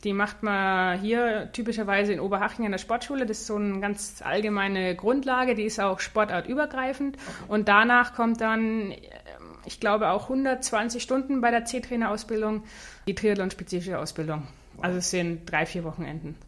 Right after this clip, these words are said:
Speaker 2: Okay.
Speaker 1: Aber ganz normal, es ist so standardmäßig wie auch in allen Sportverbänden. Also es ist standardisiert.
Speaker 2: Was lernt man da? Trainingsmethodik?
Speaker 1: Ja, ähm, Grundlagen Biomechanik, Grundlagen Trainingslehre,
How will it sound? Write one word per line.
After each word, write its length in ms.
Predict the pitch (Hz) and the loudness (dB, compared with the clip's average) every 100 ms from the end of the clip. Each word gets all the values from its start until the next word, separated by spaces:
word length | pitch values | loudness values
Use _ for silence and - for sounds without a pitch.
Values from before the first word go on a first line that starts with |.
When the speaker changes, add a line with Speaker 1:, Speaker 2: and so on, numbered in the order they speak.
| - - | -20 -18
Speaker 2:
Okay. 140 | - | -2
Speaker 1:
Aber 220 | 175 190 190 | 0 2 4
ganz 200 | 208 214 | 2 2
normal, 300 | 202 202 214 | 4 4 2
es 100 | 220 | -2
ist 120 | 214 | 0
so 120 | 202 | 0
standardmäßig 720 | 196 220 226 220 214 214 214 | 4 4 6 4 4 2 0
wie 140 | 196 196 | 4 2
auch 160 | 196 | 2
in 80 | 202 | 0
allen 540 | 170 180 180 175 175 - | 0 0 0 -2 -6 -12
Sportverbänden. 720 | - 170 170 170 160 156 170 | -4 -2 -2 -6 -6 -4 -4
Also 200 | 165 185 | -4 -4
es 120 | 170 | -6
ist 240 | 170 - | -8 -8
standardisiert. 640 | - 180 170 165 165 156 143 - | -4 -2 -2 -4 -8 -10 -14 -18
Speaker 2:
Was 140 | - - | -16 -12
lernt 180 | - 101 | -10 -8
man 140 | 104 | -8
da? 100 | 110 - - - - - - - - | -10 -12 -18 -20 -20 -20 -20 -20 -16
Trainingsmethodik? 920 | 82 85 85 85 - 98 98 92 - - - | -12 -12 -12 -14 -10 -10 -8 -10 -14 -16 0
Speaker 1:
Ja, 180 | 170 - - - - - - | 0 0 -10 -16 -16 -12 -2
ähm, 760 | 196 185 185 185 180 175 196 214 185 | 2 2 0 0 -2 -2 -6 -8 -4
Grundlagen 1080 | 208 247 247 214 202 202 196 190 180 180 180 - | 4 6 6 6 6 6 2 2 2 0 -2 0
Biomechanik, 960 | 240 214 208 202 202 196 196 190 185 | 2 4 2 2 2 2 2 0 0
Grundlagen 500 | - 208 214 196 196 | 0 0 2 2 2
Trainingslehre, 1040 | 190 208 208 202 208 190 190 185 180 180 | 0 2 2 0 0 0 2 2 2 0